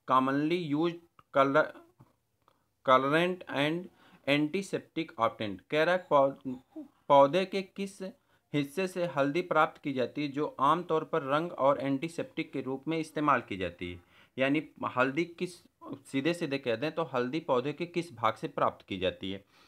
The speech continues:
अब आपको बताना हल्दी पौधे के किस भाग से प्राप्त की जाती है। तो हल्दी पौधे के तने से प्राप्त की जाती है। किससे प्राप्त की जाती है?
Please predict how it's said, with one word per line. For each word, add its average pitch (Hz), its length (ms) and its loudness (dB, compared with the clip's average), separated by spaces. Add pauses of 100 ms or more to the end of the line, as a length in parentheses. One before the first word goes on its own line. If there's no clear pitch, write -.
(240)
अब 147 140 4
आपको 160 240 2
बताना 170 380 0
हल्दी 147 340 -2
पौधे 147 300 0
के 170 140 -8
किस 156 240 -8
भाग 110 300 0
से 123 60 -8
प्राप्त - 340 -2
की 104 80 -8
जाती 95 340 -4
है। 107 100 -10 (580)
तो 156 100 6
हल्दी 147 420 -2
पौधे 151 380 -2
के 160 160 -6
तने 175 420 -2
से 175 140 -8
प्राप्त - 340 -4
की 95 100 -6
जाती 87 340 -8
है। 92 120 -16 (140)
किससे 139 240 -6
प्राप्त 151 360 -4
की 160 80 -8
जाती 156 280 -4
है? 196 200 -8